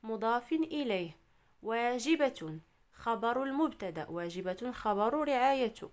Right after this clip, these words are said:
خبر المبتدأ مرفوع وعلامة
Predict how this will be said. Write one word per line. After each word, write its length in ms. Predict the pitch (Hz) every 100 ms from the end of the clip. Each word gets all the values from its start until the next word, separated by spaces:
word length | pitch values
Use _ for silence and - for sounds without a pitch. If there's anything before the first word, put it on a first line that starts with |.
| _ _ _ _
خبر 420 | - 196 190 190
المبتدأ 640 | 180 180 170 185 196 269
مرفوع 420 | 277 285 - 185 160
وعلامة 540 | 160 165 190 226